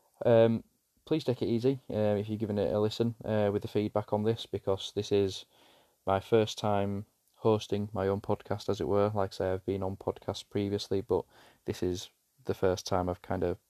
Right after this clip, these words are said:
broken out on my own to do with this. So, um, if you like it, let me know.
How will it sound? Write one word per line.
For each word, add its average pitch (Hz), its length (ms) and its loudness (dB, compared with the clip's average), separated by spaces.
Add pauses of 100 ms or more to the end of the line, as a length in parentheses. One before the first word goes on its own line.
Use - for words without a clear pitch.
(160)
broken 92 300 2
out 85 120 -2
on 85 140 -4
my 87 180 -4
own 90 180 -6
to - 100 -10
do 92 160 -2
with 90 80 -4
this. 95 180 -6
So, 90 360 -2 (600)
um, 95 360 4 (520)
if 117 220 -6
you 107 480 2 (100)
like 107 260 2
it, 160 140 2 (140)
let 101 160 0
me 98 60 -4
know. 120 220 0